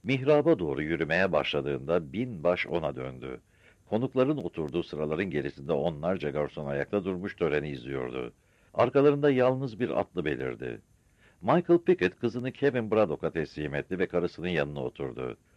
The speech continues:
Bayan Pickett gözyaşlarını siliyordu. Rahip sesini yükselterek töreni başlattı. "Sevgili konuklar, bugün buraya bu kadını ve adamı kutsal evlilik bağıyla birleştirmek için toplandık," dedi,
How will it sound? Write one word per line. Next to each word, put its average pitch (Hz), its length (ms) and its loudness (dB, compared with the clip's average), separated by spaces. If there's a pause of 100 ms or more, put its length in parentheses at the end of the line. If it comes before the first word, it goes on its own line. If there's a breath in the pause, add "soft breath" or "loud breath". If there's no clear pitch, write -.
(280 soft breath)
Bayan 165 280 6
Pickett 117 360 2
gözyaşlarını 87 640 2
siliyordu. 71 580 -4
Rahip 82 340 2
sesini 87 320 -8
yükselterek 73 680 -2
töreni 69 360 -2
başlattı. 64 680 -6 (1400 soft breath)
"Sevgili 107 380 4
konuklar, 76 600 -2 (100)
bugün 95 300 2
buraya 87 300 4
bu 87 80 0
kadını 95 360 0
ve 76 60 2
adamı 73 320 0
kutsal 98 440 2
evlilik 85 400 0
bağıyla 82 400 2
birleştirmek 82 600 -2
için - 200 -2
toplandık," 71 680 -2
dedi, 64 300 -6